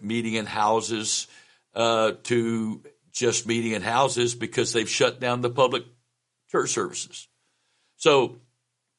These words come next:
the, the, the, the spirit of fear is attempting to manipulate man into doing something contrary to the will of God.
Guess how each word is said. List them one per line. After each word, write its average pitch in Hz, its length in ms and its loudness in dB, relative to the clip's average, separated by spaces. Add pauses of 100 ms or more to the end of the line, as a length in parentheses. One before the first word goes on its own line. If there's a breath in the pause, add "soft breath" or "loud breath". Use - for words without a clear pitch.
(840 soft breath)
the, 139 300 4
the, 120 340 4
the, 120 220 4
the 117 140 2
spirit 202 500 8
of 120 120 4
fear - 500 -8 (800)
is 117 600 2 (380)
attempting 147 840 0
to 143 140 2
manipulate 120 880 0
man 107 640 -4 (560 soft breath)
into 120 420 0
doing 120 920 -2
something 120 720 -2
contrary 120 960 2
to 131 300 -2
the 123 200 2
will 123 340 2
of 120 180 0
God. 120 480 0